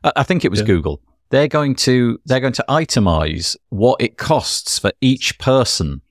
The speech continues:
Speaker 1: to be in the meeting. So if you get a G, let's say you get a meet-, meeting invite,
Speaker 2: Mm.
Speaker 1: you're gonna
Speaker 2: Yeah.
Speaker 1: know that that meeting is gonna cost the company, let's say, uh, a thousand dollars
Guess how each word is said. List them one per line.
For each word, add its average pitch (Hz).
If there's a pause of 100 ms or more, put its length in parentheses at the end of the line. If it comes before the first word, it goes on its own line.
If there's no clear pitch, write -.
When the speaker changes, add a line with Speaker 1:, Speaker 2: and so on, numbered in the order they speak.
(120)
Speaker 1:
to -
be 113
in 101
the 95
meeting. 101 (560)
So -
if 117
you 147
get 151
a -
G, 147 (140)
let's 143
say 135
you 131
get 123
a -
meet-, 117
meeting 107
invite, 71
Speaker 2:
Mm. 85 (400)
Speaker 1:
you're 139
gonna 135
Speaker 2:
Yeah. 120
Speaker 1:
know 80
that 98
that 131
meeting 117
is 90
gonna 92
cost -
the 101
company, 82
let's 87
say, 82 (320)
uh, 92 (160)
a -
thousand 95
dollars 82